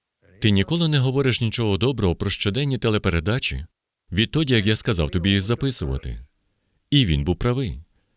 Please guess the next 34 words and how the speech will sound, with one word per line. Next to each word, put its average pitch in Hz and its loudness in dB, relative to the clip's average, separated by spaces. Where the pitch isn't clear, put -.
Він 113 4
скерував 127 0
мене 107 2
до 98 0
переліку 104 0
проклять 80 -4
в - -20
повторенні 95 -2
закону 98 -2
двадцять 104 -4
вісім 71 -2
сорок 117 -6
сім. 69 -4
«За 82 4
те, 160 0
що - 0
ти 113 0
не 107 2
служив 117 0
Господу 101 0
Богу 120 -2
твоєму 65 -2
з 85 -6
веселищами 117 2
та 107 0
радістю 107 -2
в - -8
серці, 107 -4
маючи 110 4
достаток 110 -2
у 92 2
всьому», 82 -2
він 85 4
сказав: 92 -2